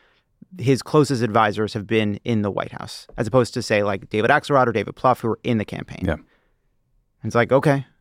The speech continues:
Speaker 1: well,
Speaker 2: Right.
Speaker 1: maybe that's a good idea, or I don't know, maybe they can hop on a Zoom. I'm not sure.
Speaker 2: Yeah, it's like six of one, half dozen of the other. I have no idea, but it, this was Obama's take, and it doesn't seem offensive or, you know,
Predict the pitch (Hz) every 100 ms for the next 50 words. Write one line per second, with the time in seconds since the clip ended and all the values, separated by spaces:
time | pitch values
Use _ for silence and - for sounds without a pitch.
0 | _ _ - 113 123 175 143 117 113 117
1 | 110 117 156 131 95 - _ - 143 143
2 | 123 123 123 120 120 113 101 127 101 107
3 | 117 - 80 151 131 101 110 87 - 104
4 | 101 117 117 101 110 120 104 104 107 107
5 | 107 110 101 95 87 78 90 107 110 110
6 | - 113 107 104 107 95 101 98 95 90
7 | 95 90 - 92 82 73 - 104 95 92
8 | 82 82 80 78 87 - 95 78